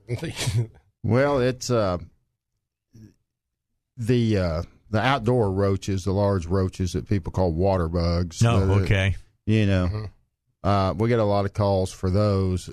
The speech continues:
Speaker 2: uh, and when they start wrecking the yards and then it gets warm up in the spring, they'll get a lot more active and end up in the house.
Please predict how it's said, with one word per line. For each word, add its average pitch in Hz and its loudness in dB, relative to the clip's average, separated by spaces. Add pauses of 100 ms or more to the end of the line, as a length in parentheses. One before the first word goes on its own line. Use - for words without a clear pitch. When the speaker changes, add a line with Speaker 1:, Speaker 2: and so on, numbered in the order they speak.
Speaker 2:
uh, 90 0 (100)
and 98 2
when 101 2
they 98 0
start 95 0
wrecking 95 0
the 90 0
yards 90 0
and 95 2
then 98 0
it 90 -4
gets 98 -2
warm 98 2
up 92 -2
in - -4
the 90 0
spring, 95 0
they'll 95 0
get 90 -2 (140)
a 92 -2
lot 90 0 (160)
more 95 0
active 87 -2
and 90 2
end 92 2
up 90 -2
in 82 0
the 82 0
house. 80 -2